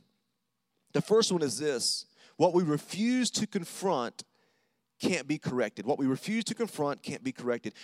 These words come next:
The first thing you have to do is confront your issue. Confront it. Remember I said you can hope in one hand and spit in the other?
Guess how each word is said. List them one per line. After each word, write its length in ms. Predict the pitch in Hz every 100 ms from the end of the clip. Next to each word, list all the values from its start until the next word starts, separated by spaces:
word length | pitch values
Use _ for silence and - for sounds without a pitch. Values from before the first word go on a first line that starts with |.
| -
The 80 | 139
first 380 | 117 185 196 -
thing 160 | 196
you 100 | 180
have 220 | 143 147 -
to 80 |
do 120 | 170 196
is 140 | 156
confront 560 | - 190 - - 247 -
your 300 | 139 175 -
issue. 520 | 254 262 - 95 67 _ _ _ _ _ _ _ _ _ _ _ _ _ _
Confront 380 | 226 - 262 285
it. 160 | - - _ _ _ _ _ _ _ -
Remember 160 | 170 190
I 40 |
said 280 | 175 190 170
you 120 | 147 160
can 100 | 139
hope 200 | 180 180
in 100 | 175
one 100 | 175
hand 220 | 180 170
and 60 |
spit 220 | 160 185 170
in 60 |
the 120 | 175
other? 260 | 175 190